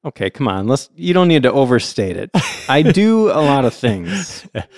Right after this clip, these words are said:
Speaker 2: I mean,
Speaker 1: go a lot of places.
Speaker 2: I'm exaggerating. I'm exaggerating. Jason's tried to get me to go to the hot sauce store, like, five times.
Speaker 1: I went and met new people the other day, and we jammed and played instruments,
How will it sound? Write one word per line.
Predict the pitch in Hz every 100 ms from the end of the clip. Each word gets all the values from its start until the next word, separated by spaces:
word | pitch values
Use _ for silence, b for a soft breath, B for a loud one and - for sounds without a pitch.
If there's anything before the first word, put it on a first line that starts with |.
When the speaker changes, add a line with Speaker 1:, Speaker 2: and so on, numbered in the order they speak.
| B
Speaker 2:
I | 127 143
mean, | 180
Speaker 1:
go | 180 165 180
a |
lot | 185 175 175
of |
places. | - 131 104 - -
Speaker 2:
I'm | 156 208
exaggerating. | 175 135 110 104 110 104 98 95 95 95
I'm | 101 113
exaggerating. | 123 95 82 82 90 87
Jason's | 120 123 - 120
tried | 135 110
to |
get | 107 107
me | 113
to |
go | 107 104
to |
the | 104
hot | - 104 -
sauce | - 101
store, | - - 101 101
like, | 95
five | - 92 90 98
times. | 107 82 82 82 - - - _ _ _ _ _ _ _ _ _ _
Speaker 1:
I | 165
went | 180 165
and | 151
met | 156 160
new | 165
people | - 156 127
the | 110 104
other | 104
day, | 101 104 95 - _
and | 123
we | 123 135
jammed | 135 139 139 104 98 - _ -
and | 117
played | - 135 135
instruments, | 135 139 117 101 95 - -